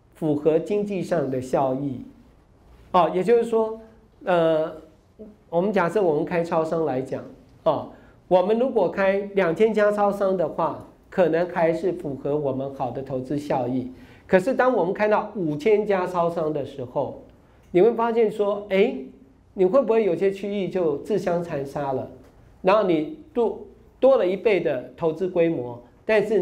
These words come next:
你很可能投资效益就没有那么高，对不对？那所以呢，会有很多的公司经理人，他就追求规模要大一点。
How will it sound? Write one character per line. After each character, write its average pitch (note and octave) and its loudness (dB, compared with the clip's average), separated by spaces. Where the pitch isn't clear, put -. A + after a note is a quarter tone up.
你 F#3 2
很 F#3 -2
可 F3 0
能 C#3+ 0
投 D3 -2
资 E3 -2
效 D#3+ 0
益 C#3 0
就 C#3+ -2
没 C3 -2
有 B2+ 0
那 A#2+ -6
么 A2+ -10
高， A#2+ -8
对 F#3+ 2
不 D3+ -2
对？ D3+ 0
那 A#3 4
所 A3+ 4
以 B3+ 0
呢， E3 0
会 C4+ 4
有 G#3 2
很 G3 -2
多 F3+ 0
的 F3+ 4
公 F3+ 2
司 F3 0
经 G#3 0
理 D#3 2
人， C3+ -4
他 G3+ 0
就 G#3+ 0
追 G#3+ 4
求 G3 -4
规 B3 6
模 F#3 0
要 F#3+ 0
大 F3+ -6
一 E3+ -6
点。 C#3 -8